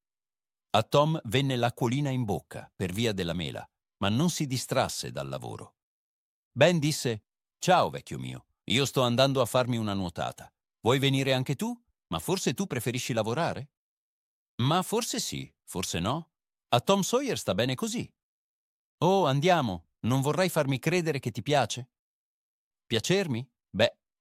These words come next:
non vedo perché non dovrebbe piacermi." Queste parole fecero apparire la cosa sotto una nuova luce.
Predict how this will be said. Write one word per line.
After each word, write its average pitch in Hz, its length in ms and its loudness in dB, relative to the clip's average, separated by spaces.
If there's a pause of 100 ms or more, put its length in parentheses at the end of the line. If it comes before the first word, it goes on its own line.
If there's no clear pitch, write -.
non 131 140 2
vedo 160 240 2
perché 131 280 0
non 131 160 0
dovrebbe 117 420 0
piacermi." 65 600 -6 (880)
Queste 151 300 4
parole 185 340 6
fecero 160 400 2
apparire 139 500 0
la 113 140 -2
cosa 139 320 0
sotto 143 380 -2
una 113 180 0
nuova 123 320 0
luce. 85 560 -6